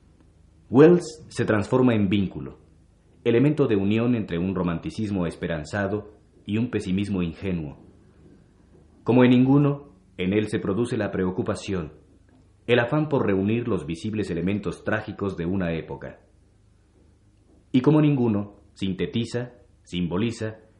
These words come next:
simplifica todos los vicios y limitaciones de la ciencia ficción.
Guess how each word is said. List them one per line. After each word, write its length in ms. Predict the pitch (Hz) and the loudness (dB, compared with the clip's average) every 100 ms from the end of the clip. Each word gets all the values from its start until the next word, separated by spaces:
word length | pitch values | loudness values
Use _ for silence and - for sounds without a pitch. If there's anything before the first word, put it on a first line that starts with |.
| _ | _
simplifica 800 | - 117 101 113 151 131 107 | 0 0 0 -2 0 0 -2
todos 280 | - 131 131 | 2 2 2
los 220 | 123 92 | 0 -2
vicios 380 | 107 113 107 92 | -4 -4 -4 -4
y 40 | 90 | -4
limitaciones 680 | 85 101 92 - 113 123 98 | -2 -2 -2 -2 -2 -2 -2
de 120 | 78 | -4
la 120 | 76 | -6
ciencia 460 | - 113 110 104 98 | -6 -4 -4 -4 -4
ficción. 560 | 104 - 98 76 67 | -6 -6 -6 -6 -8